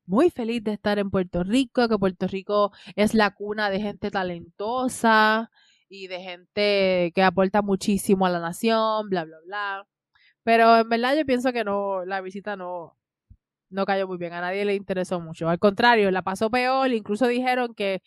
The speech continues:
fue una atrevida por haber venido el día de la abolición de la esclavitud,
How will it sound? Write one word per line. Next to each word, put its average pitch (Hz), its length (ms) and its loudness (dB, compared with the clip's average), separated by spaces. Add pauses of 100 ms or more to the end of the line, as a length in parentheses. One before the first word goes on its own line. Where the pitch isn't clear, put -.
(260)
fue 226 180 0
una 240 120 4
atrevida 240 600 -2
por 202 140 -2
haber 190 240 -4
venido 226 380 -8
el 202 240 -6
día 214 260 -2
de 208 80 2
la 208 60 2
abolición 196 320 -4
de 208 80 -6
la 208 60 -4
esclavitud, 196 640 -6